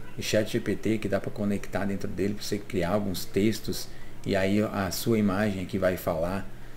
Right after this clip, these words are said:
Cara, é incrível isso aqui, a gente vai fazer mais vídeos sobre, você pode também tá colocando algum texto, se traduzir.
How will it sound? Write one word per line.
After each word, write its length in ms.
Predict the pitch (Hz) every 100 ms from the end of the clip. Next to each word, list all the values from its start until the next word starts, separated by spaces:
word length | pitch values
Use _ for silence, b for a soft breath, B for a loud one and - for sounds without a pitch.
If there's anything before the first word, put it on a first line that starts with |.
| B B -
Cara, 200 | - 117
é 40 |
incrível 580 | 120 - 101 104 98 90
isso 160 | 85 -
aqui, 160 | 98
a 40 | 107
gente 120 | 101
vai 140 | 107
fazer 320 | 101 113 101 104
mais 340 | 101 135 107
vídeos 320 | 110 117 110
sobre, 340 | - 107 123 123
você 120 | -
pode 200 | 92 90
também 200 | 90 92
tá 100 | 101
colocando 380 | 95 90 92 95
algum 200 | 95 95
texto, 360 | - 110 110 -
se 140 | 113 104
traduzir. 680 | 104 98 87 80 101 123